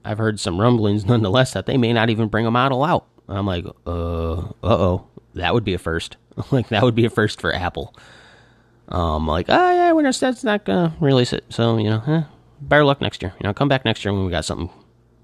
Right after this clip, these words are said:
maybe cool." Like, I don't know. I think they're definitely licking their wounds, though, on this. Like, "Oh, wow, that, that didn't go well." Like, nah, you guys, guys kinda missed the mark, even for me, even to, even to drag me in.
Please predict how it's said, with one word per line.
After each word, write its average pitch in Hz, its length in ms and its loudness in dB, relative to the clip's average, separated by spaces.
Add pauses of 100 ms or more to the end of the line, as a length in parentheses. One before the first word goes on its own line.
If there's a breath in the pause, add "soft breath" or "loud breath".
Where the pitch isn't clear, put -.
(120)
maybe 85 300 -2
cool." - 280 -4 (160)
Like, - 280 -4 (920 loud breath)
I - 120 -2
don't 120 140 6
know. 87 60 4
I 92 120 2
think 151 180 2
they're 131 80 4
definitely 113 320 2
licking 104 280 0
their 90 120 -4
wounds, 90 220 -4
though, 85 160 -6
on 85 140 -6
this. 87 200 -10
Like, 85 300 -8
"Oh, 135 340 4
wow, 104 300 2
that, 90 240 0 (120)
that 95 160 -4
didn't 87 220 -4
go 76 200 -4
well." 73 120 -4
Like, 82 220 -8 (400)
nah, 131 340 -2
you 123 120 2
guys, 123 540 2
guys 127 200 2
kinda 120 200 0
missed 117 180 -2
the - 40 -6
mark, 101 240 0
even 101 160 -2
for 92 120 -6
me, 107 160 2
even 92 240 -4
to, 90 80 -6 (220)
even 110 180 2
to 104 60 6
drag 95 440 0
me 98 320 2
in. - 180 -4